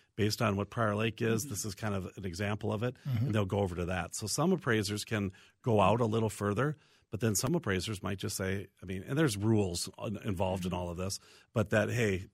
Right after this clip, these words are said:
Speaker 1: you know what? I can use these within, you know, six miles of the property,
Speaker 2: Mm-hmm.
Speaker 1: and, uh, I gotta use that, and I can't use that one that's nine miles out that might fit yours perfectly."
Speaker 2: True, and I think there's other things that, you know, maybe,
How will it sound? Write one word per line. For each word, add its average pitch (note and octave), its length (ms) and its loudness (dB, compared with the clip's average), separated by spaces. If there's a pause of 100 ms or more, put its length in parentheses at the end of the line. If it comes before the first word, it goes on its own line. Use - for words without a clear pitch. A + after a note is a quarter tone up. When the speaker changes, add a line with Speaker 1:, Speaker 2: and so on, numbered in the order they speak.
Speaker 1:
you A#2 120 -4
know G2+ 100 0
what? G#2 320 0
I A2 140 0
can A2+ 160 -2
use G#2 240 0
these G2 280 -4
within, G2 460 -2 (340)
you A#2 100 -4
know, G2 100 0
six - 280 -4
miles G#2+ 300 0
of F2 60 -8
the F#2 60 -6
property, A2 560 -4
Speaker 2:
Mm-hmm. C3 160 0 (200)
Speaker 1:
and, G2+ 380 2
uh, F#2 260 -2
I A2 100 2
gotta G2+ 260 2
use F#2+ 200 0
that, F#2+ 220 0
and G2+ 100 -6
I G2 60 0
can't G#2 260 -4
use G#2 160 -2
that G2 160 -2
one G2+ 160 0
that's F#2 220 -4
nine G2 240 0
miles F#2 300 -2
out F#2 140 -4
that G2 140 -6
might F#2 180 -6
fit - 180 -10
yours E2+ 180 -12
perfectly." - 480 -14 (440)
Speaker 2:
True, A#3+ 240 6
and A#3 120 6
I A3 80 6
think G#3+ 200 2
there's D#3+ 180 6
other E3+ 220 6
things E3+ 260 4
that, C#3+ 140 0
you D3 100 0
know, D3+ 160 4
maybe, D3 440 2